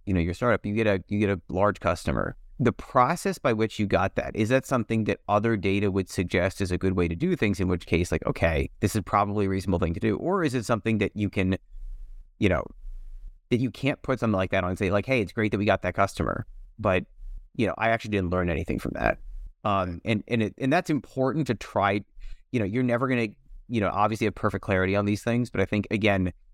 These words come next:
the important thing is to focus much more on the process than results, which is hard because, y-, you know, the results do matter, of course, right? Like, you get a customer, like, that really does matter. That in terms of, like, longer term success, you're much more likely to be successful longer term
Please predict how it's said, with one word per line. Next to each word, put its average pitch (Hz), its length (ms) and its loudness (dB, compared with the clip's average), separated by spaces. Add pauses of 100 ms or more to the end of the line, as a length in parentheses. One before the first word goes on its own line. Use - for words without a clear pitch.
the 120 80 2
important 120 380 2
thing 113 140 2
is 101 140 -2
to 101 80 -4
focus 104 340 0
much 107 400 2
more 113 220 2
on 104 80 2
the 95 60 -4
process 104 680 0 (460)
than 98 200 2
results, 95 600 0
which 110 160 2
is 104 100 2
hard 113 320 0
because, 98 580 -2
y-, 98 220 2
you 107 140 4
know, 85 80 2
the 90 120 0
results 123 340 2
do 151 160 0
matter, 107 500 0 (240)
of - 160 -6
course, 95 260 2
right? 98 200 2
Like, 95 120 0
you 95 60 -2
get 120 120 2
a 113 40 2
customer, 95 340 2
like, 95 140 2
that - 100 -4
really 104 160 2
does 92 180 0
matter. 98 380 0 (300)
That 113 120 2
in 107 100 0
terms 123 300 0
of, 101 200 0
like, 98 260 -2
longer 101 440 2
term 98 240 0
success, 104 420 2
you're 98 100 -2
much 101 300 0
more 101 160 2
likely 92 300 0
to 90 60 2
be 87 120 0
successful 92 400 0
longer 92 220 2
term 160 340 2